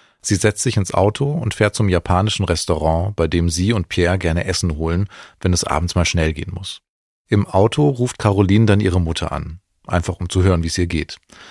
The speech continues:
Mutter Giselle geht zwar ans Telefon, sagt ihr aber, dass sie später zurückrufen wird.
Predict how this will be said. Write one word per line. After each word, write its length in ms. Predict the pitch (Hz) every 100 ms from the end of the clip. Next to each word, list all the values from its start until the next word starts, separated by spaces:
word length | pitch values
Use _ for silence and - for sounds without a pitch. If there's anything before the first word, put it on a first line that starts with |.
| - - -
Mutter 280 | 113 117 113
Giselle 460 | 98 87 87 113
geht 220 | 127 113
zwar 140 | - 104
ans 180 | 82 -
Telefon, 800 | - 120 - 95 87 117 143 -
sagt 300 | 87 82 -
ihr 140 | 117 104
aber, 220 | 107 107
dass 140 | 98
sie 80 | 107
später 340 | - 92 95
zurückrufen 720 | 101 95 90 - 87 73 78
wird. 260 | 80 82 -